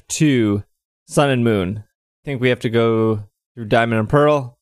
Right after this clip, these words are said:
and then Heart Gold, Soul Silver, and then Black and White, and then Black and White can suck up through Pokemon Bank. So it shouldn't actually be that hard. So we're gonna transfer all those Pokemon there, and the schedule for the streams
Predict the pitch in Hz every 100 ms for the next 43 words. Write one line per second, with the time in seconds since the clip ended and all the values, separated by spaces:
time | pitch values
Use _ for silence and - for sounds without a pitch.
0 | _ _ _ - 110 107 101 117 120 123
1 | 110 - 113 110 131 127 135 127 123 -
2 | - 110 113 113 110 104 _ _ _ 120
3 | 120 127 - 117 113 117 120 131 165 -
4 | - 113 113 113 113 104 - 117 117 113
5 | 110 110 107 107 - 110 104 110 - 104
6 | 107 101 107 98 95 85 - - _ _
7 | 120 117 - 196 180 147 - 135 120 120
8 | 110 113 107 - _ _ _ _ _ 123
9 | 107 101 98 101 110 _ _ _ 135 139
10 | 143 160 147 151 143 131 - 127 120 113
11 | 117 127 135 135 - 120 113 107 107 104
12 | - 120 113 - - 170 160 185 185 185
13 | - 156 147 147 - 123 123 - 147 143
14 | 151 139 -